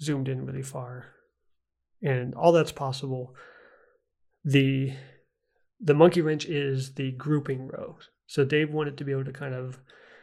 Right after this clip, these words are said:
in FileMaker terms, sub-summarize this list into visual groups. So we can say tables and fields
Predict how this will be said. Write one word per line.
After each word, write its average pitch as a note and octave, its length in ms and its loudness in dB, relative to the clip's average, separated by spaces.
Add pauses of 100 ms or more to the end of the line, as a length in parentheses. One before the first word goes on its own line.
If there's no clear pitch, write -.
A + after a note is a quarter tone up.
(140)
in C#3 100 0
FileMaker C3+ 480 -2
terms, C3+ 640 -6
sub-summarize C3+ 1080 -4
this C3+ 260 -6
list B2+ 480 -8 (160)
into C3 800 -6 (920)
visual C#3+ 440 6
groups. C3+ 460 -6
So C#3+ 100 -8
we B2+ 60 -8
can C3+ 100 -8
say B2+ 340 -6
tables F3 360 0
and C#3+ 140 -4
fields C#3+ 540 -6